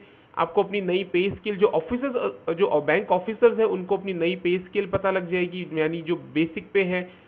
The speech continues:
क्या revise करी, special allowance में कितना allocate किया। जितना special allowance का percentage officers के लिए बढ़ाया जाएगा, उतना ही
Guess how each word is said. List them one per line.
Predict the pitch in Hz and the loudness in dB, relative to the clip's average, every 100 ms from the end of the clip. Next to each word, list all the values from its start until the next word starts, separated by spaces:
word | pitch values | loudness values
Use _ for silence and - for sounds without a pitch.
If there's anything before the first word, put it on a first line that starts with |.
| - - | -4 4
क्या | 170 190 | 6 6
revise | 185 175 180 - | 6 4 2 0
करी, | 180 180 180 - - - _ | -2 -2 -4 -8 -20 -20 _
special | 175 - 175 185 196 | -12 0 0 2 4
allowance | 185 185 180 | 4 2 0
में | 196 | -4
कितना | 190 170 175 196 202 - - - | -4 -2 4 4 4 0 -12 -4
allocate | 160 180 180 196 185 | 0 0 2 0 0
किया। | 185 180 180 - - - - | 0 2 2 -2 -18 -20 -10
जितना | 151 190 240 262 | -8 2 4 4
special | 254 233 233 247 | 2 -2 2 4
allowance | 240 220 226 240 | 4 4 2 2
का | 247 | 0
percentage | 240 196 190 220 208 226 226 - - | 2 0 0 -4 0 0 0 -6 -2
officers | 160 220 233 247 247 | -2 -2 2 2 2
के | 233 | 2
लिए | 226 | 2
बढ़ाया | 185 170 175 180 | 4 4 6 4
जाएगा, | 170 170 165 185 | 4 4 4 2
उतना | 180 180 202 220 | 0 -6 -2 0
ही | 220 208 220 | 2 0 -4